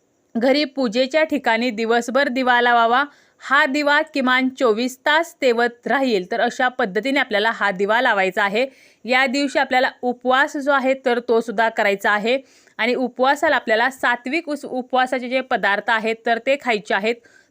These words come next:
तसं तर हरतालिकेचा जो उपवास आहे, तर तो निर्जला केला जातो, परंतु प्रत्येकाला हे शक्य होत नाही. त्यामुळे आपल्याला उपवासाचे जे पदार्थ आहेत, पुढे आपण व्हिडिओमध्ये पाहणारच आहोत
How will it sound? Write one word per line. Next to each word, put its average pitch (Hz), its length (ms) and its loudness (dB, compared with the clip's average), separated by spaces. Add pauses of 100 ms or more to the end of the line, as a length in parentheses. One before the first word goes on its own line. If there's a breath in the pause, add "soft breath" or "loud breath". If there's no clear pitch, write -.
तसं 269 240 2
तर 302 100 4
हरतालिकेचा 262 760 0
जो 269 120 0
उपवास 247 520 0
आहे, 233 280 0
तर 233 100 2
तो 262 160 0
निर्जला 233 520 0
केला 240 280 0
जातो, 220 320 0
परंतु 226 420 -2
प्रत्येकाला 233 640 -2
हे 220 220 0
शक्य 254 440 -2
होत 247 280 2
नाही. 185 360 -2 (460 soft breath)
त्यामुळे 254 320 2
आपल्याला 269 320 0
उपवासाचे 262 680 -2
जे 269 120 0
पदार्थ 226 460 -2
आहेत, 240 200 0 (120)
पुढे 233 160 -2
आपण 254 280 0
व्हिडिओमध्ये 247 460 0
पाहणारच 247 480 0
आहोत 254 220 2